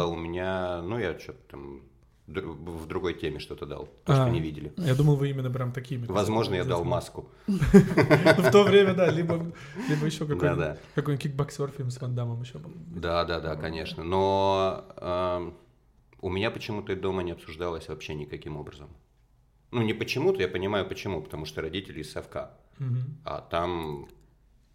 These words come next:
Speaker 2: С ними точно не обсуждали.
Speaker 1: Да, было положено, что вот об этом не говорят и всё.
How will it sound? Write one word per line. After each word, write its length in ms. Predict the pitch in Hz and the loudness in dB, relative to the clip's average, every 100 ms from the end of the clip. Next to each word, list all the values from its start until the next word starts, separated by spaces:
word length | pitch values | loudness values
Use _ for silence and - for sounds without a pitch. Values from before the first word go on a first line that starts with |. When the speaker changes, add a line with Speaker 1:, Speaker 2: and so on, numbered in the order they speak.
| _ - | _ -20
Speaker 2:
С 100 | - | -4
ними 180 | 156 151 | 2 2
точно 280 | 151 139 131 | 2 0 0
не 80 | 117 | -4
обсуждали. 280 | 120 - 95 | -4 -6 0
Speaker 1:
Да, 160 | 82 | 2
было 240 | 78 98 90 | 2 2 2
положено, 560 | 90 87 104 98 80 | 0 2 2 0 -2
что 280 | 78 - 76 | -6 -6 -6
вот 160 | 73 82 | -6 -6
об 100 | 82 | -4
этом 260 | 87 76 71 - _ _ | -4 -6 -10 -16 _ _
не 120 | 90 | -6
говорят 420 | 78 82 90 90 | -4 -2 -2 -2
и 40 | 76 | -8
всё. 280 | - 73 | -12 -14